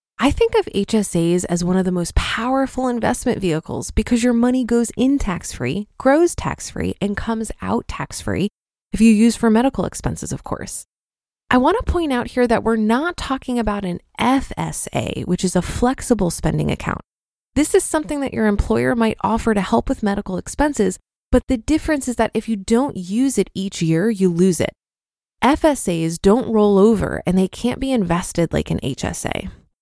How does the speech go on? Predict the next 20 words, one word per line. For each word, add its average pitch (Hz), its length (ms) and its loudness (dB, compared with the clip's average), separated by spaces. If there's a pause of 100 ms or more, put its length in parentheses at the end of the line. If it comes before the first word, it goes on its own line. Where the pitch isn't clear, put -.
(300)
Now, 233 160 4
keep - 260 0
in 359 120 2
mind 247 300 0
that 220 100 -2
the 208 80 0
contribution 220 800 0
limits 160 320 -2
are 165 100 2
relatively 175 920 2
low, - 400 -2 (480)
three 269 240 4
thousand 240 500 4
five 202 240 0
hundred 214 260 0
and 180 100 -6
fifty 226 440 0
for 190 220 -2
an - 80 0
individual 185 720 2